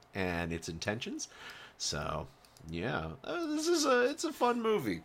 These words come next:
It's a fun mo-, oh, uh, by the way, the other car she has sex with is a fire truck because, hey, you know, when in a firehouse, why not? Gotta blow off some steam.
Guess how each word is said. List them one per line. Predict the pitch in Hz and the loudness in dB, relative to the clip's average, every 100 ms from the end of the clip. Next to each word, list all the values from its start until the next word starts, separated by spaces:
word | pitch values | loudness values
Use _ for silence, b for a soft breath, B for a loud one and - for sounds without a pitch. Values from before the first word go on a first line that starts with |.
| - | -6
It's | 127 | -4
a | |
fun | 139 165 | 0 2
mo-, | 151 | 4
oh, | 180 190 | 6 8
uh, | 147 | 8
by | 143 180 | 10 12
the | 175 | 12
way, | 143 | 10
the | 139 | 10
other | 156 | 8
car | 180 170 | 10 10
she | 131 139 | 10 10
has | 127 | 8
sex | - 127 - | 8 6 6
with | 113 101 - | 2 2 4
is | 117 101 | 4 8
a | 101 | 8
fire | 98 85 | 10 8
truck | - - - - - | 6 -2 -4 -16 -8
because, | 92 90 95 87 | -4 2 4 4
hey, | 110 123 - - 78 | 4 4 2 -6 -8
you | 90 | -2
know, | 80 85 | 0 0
when | 95 82 | -2 -2
in | 92 | -2
a | 95 | 2
firehouse, | 156 156 113 139 - | 6 6 6 2 0
why | 90 | 4
not? | 156 196 - - B B B B B B B - | 4 4 0 -20 B B B B B B B -6
Gotta | 90 82 78 | 2 4 4
blow | 82 98 | 2 2
off | 127 | 2
some | - 113 | 2 -4
steam. | - 107 | -2 -2